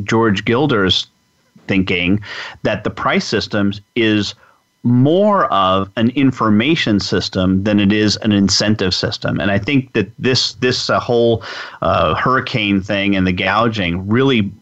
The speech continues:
brought that home for me in a, in a way that I hadn't seen before. Um, and again, this is not to say that, that prices don't also create incentive for profit. They do.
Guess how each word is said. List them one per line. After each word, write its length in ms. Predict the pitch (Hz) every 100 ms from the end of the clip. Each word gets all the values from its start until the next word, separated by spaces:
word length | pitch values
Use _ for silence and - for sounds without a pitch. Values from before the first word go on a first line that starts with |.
| -
brought 460 | 101 110 110 123 123
that 180 | 104
home 360 | - 113 117 123
for 180 | 120 92
me 280 | 92 90 92
in 200 | 104 95
a, 160 | 98 95
in 140 | 107
a 60 | 98
way 260 | 101 104
that 140 | 98 90
I 80 |
hadn't 480 | 90 107 107 104 98
seen 340 | - 104 104 98
before. 480 | 95 80 69 71 - - - -
Um, 180 | 98 95 95
and 180 | 113
again, 280 | 110 151 92
this 140 | 110 131
is 120 | 120
not 180 | 160 190
to 60 |
say 220 | 156 131 110
that, 300 | 107 - 113
that 380 | 101 95 - -
prices 420 | 120 113 110 95
don't 260 | 113 107 -
also 600 | 101 107 - 101 95 92
create 560 | - 107 101 101 98
incentive 640 | 98 95 110 104 101 95 90
for 260 | 98 165
profit. 520 | - - 107 - -
They 160 | 98 90
do. 500 | 95 98 - -